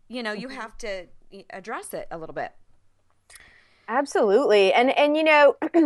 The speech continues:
Speaker 2: when I kinda hit this wall of where I had lost all of mine, I was, um,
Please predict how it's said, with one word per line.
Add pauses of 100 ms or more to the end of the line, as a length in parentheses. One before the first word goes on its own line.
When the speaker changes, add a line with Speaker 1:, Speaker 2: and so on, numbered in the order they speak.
(100)
Speaker 2:
when
I
kinda
hit
this
wall
of (160)
where
I
had
lost
all
of
mine, (400)
I
was,
um,